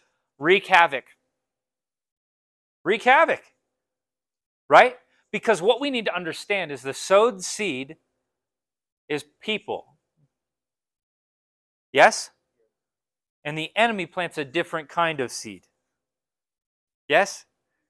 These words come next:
And no, I'm not gonna preach Calvinism or any of that, but I could here. It's a slippery, slippery, slip. But I'm not gonna go there 'cause it's not worth it, okay? But I wanna talk about is, hey,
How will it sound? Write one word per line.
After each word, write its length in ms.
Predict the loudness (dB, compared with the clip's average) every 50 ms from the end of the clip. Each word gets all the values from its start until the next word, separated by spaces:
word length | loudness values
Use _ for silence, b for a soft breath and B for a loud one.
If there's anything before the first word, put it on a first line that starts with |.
| _ _ _ _
And 160 | -18 -16 -8
no, 240 | -4 -2 -2 0 0 -2
I'm 140 | -2 -2
not 180 | -4 -6 -6 -6
gonna 200 | -8 -10 -12 -14 _ _ _ _ _ _
preach 260 | -10 -10 -10 -12 -4
Calvinism 560 | -2 0 0 0 -2 -6 -10 -10 -10 -10 -8
or 160 | -6 -4 -4
any 160 | -4 -4 -4
of 100 | -4 -2
that, 260 | 0 0 -2 -2 -4 _ _ _ _
but 100 | 0 0
I 60 | 0
could 340 | 0 -2 -4 -6 -6 -6 -8
here. 340 | -6 -6 -4 -4 -6 -8 _ _
It's 200 | -20 -20 -20 -18
a 100 | -20 -20 -20
slippery, 480 | -20 -16 -12 -12 -12 -10 -6 -4 -4 -4
slippery, 340 | -4 -6 -8 -8 -8 -8 -10 -6
slip. 760 | -4 -4 -4 -4 -4 -8 _ _ _ _ -14 -14 -14 -14 -14 -18 -16
But 460 | 4 8 8 8 8 6 2 -4 -16 B B B B B B B B _ -2
I'm 60 | 2
not 140 | 2 4 4
gonna 140 | 2 2
go 160 | 4 4 4 6
there 340 | 6 4 4 2 0 -4 _ -10
'cause 160 | -8 -8 -8
it's 140 | -10 -4 0
not 220 | 2 2 2 2
worth 240 | 0 -4 -4 -4 -8
it, 160 | -12 -12 -14 _ _ _
okay? 280 | _ 6 6 6 6 2 -4 _ _ _ _ _ _ _ _ _ _ _ _ _
But 120 | 6 8 8
I 80 | 8
wanna 340 | 8 6 4 4 4 2 0
talk 320 | 0 2 4 4 4 2
about 360 | 0 0 2 2 2 2 0 -2
is, 280 | -2 0 0 0 0 -4
hey, 560 | -8 -4 2 6 6 6 6 4 0 -4 -8